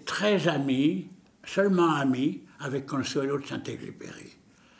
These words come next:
la femme de, de Saint-Ex. J'étais très, très copain avec elle.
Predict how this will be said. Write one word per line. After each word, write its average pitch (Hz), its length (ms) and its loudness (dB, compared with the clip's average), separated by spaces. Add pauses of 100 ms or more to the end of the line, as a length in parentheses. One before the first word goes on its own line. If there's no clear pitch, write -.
(440)
la 123 80 -12
femme 120 380 -6
de, - 400 -10
de - 40 -8
Saint-Ex. - 720 -12 (760)
J'étais - 280 -10 (160)
très, 180 220 0
très - 200 -4
copain - 380 -4
avec 196 360 0
elle. 202 260 2